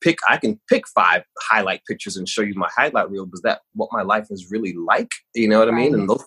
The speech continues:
Speaker 1: pictures were from two years ago. I don't really look like that anymore. My hair,
Speaker 2: <laughs>
Speaker 1: right? My hair is brown. It's not blonde anymore. Now it's short. All of these things go on. Uh, but again, it, it makes us, s-, be-, because of Facebook, because of Instagram, because of Twitter,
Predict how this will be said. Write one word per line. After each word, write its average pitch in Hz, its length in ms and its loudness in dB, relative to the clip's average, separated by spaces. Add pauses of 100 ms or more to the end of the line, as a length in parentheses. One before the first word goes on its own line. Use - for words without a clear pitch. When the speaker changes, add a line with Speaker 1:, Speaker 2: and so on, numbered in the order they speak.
Speaker 1:
pictures 117 260 0
were 113 140 2
from 107 200 -2
two 127 100 2
years 160 220 2
ago. 92 100 -2
I 104 40 4
don't 95 220 0
really 110 200 0
look 120 220 -4
like - 180 -8 (100)
that 85 180 -2 (320)
anymore. 87 460 0
My 339 120 4
hair, 403 300 0 (100)
Speaker 2:
<laughs> - 140 -2
Speaker 1:
right? - 220 4 (300)
My 135 160 4
hair 170 180 6
is 180 140 -2
brown. 226 280 4
It's 147 100 -12
not 175 220 -6
blonde 277 300 2
anymore. 453 400 0
Now 311 220 0
it's - 200 -4
short. 240 180 -2 (420)
All 247 220 4
of 220 80 2
these 220 220 -10
things 190 280 -2
go 165 200 -6 (220)
on. 165 180 -2 (300)
Uh, 135 100 -4
but 139 180 -2
again, 139 440 0 (160)
it, 139 200 -2
it 143 140 2
makes 151 300 0
us, 139 280 0 (140)
s-, - 400 -10 (100)
be-, 139 160 -6 (200)
because 160 580 4
of 113 140 -2 (100)
Facebook, - 300 -10 (200)
because 160 400 0
of 123 160 -6
Instagram, 101 360 -6
because - 220 -2
of - 40 -12
Twitter, - 200 0